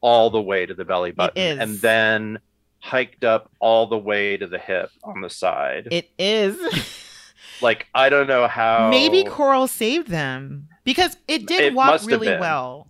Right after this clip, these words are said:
Speaker 2: It looked great walking, Coral's piece, and maybe they didn't notice. Maybe their brains were just
Speaker 1: I
Speaker 2: like, "Oh,
Speaker 1: guess. I mean,
Speaker 2: absolutely
Speaker 1: it
Speaker 2: not."
Speaker 1: open, it, uh, maybe there was, I mean, they do shoot three different walks.
Speaker 2: Right. I keep
Speaker 1: Right?
Speaker 2: forgetting.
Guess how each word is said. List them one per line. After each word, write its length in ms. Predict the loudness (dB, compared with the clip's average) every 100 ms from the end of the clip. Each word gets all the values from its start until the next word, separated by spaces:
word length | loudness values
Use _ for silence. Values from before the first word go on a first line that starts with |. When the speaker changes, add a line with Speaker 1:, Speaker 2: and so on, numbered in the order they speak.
| -4
Speaker 2:
It 160 | -4 0
looked 340 | -2 -2 _
great 440 | -12 -8 -6 -8
walking, 640 | -6 -8 -8 -14 -18 -18 -14
Coral's 340 | -8 -8 -10
piece, 400 | -16 -16 -16 -12
and 160 | -6 -2
maybe 180 | -2 0
they 120 | 0
didn't 280 | 0 0 0
notice. 640 | 0 0 -4 -8 -16 -14
Maybe 420 | -6 -6 -6 -8 -8
their 400 | -6 -4 -4 -6
brains 480 | -10 -10 -8 -8
were 80 | -8
just 100 | 0
Speaker 1:
I 60 | 0
Speaker 2:
like, 140 | 2
"Oh, 20 |
Speaker 1:
guess. 400 | 4 6 4 2 0
I 140 | 0
mean, 220 | 2 2
Speaker 2:
absolutely 40 | 0
Speaker 1:
it 40 |
Speaker 2:
not." 160 | 2 2
Speaker 1:
open, 360 | 2 2 0 -2 _
it, 160 | -6 -6 _ -10
uh, 80 | -10 _ _
maybe 320 | -2 -2 -2 0
there 220 | 0 0
was, 260 | -4 -8 -6
I 60 |
mean, 160 | -4 -2
they 140 | -4
do 400 | -4 -14 -12 -10
shoot 500 | -8 -8 -2 -2 -2 -10 _ _ _ _ -10 -6
three 320 | -4 -4 -2
different 460 | -2 -2 -4 -4 _ -20
walks. 840 | -6 -4 -4 -8 _ -20 -20 _ _ _ _ _ _ _ -2
Speaker 2:
Right. 420 | 2 2 -2 -10
I 40 | -6
keep 80 | -2
Speaker 1:
Right? 200 | 0 0
Speaker 2:
forgetting. 480 | -2 -6 -8 -12